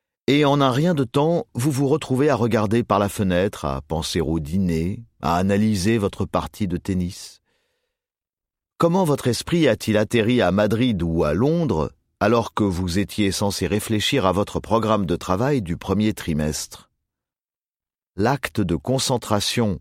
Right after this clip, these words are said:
ou d'attention est tout un bazar. Mais c'est un bazar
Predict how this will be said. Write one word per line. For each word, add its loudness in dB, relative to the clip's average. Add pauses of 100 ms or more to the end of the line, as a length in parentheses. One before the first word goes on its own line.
ou -4
d'attention -2 (640)
est 2
tout -4
un 4
bazar. -2 (640)
Mais 2 (400)
c'est -2
un 4
bazar 0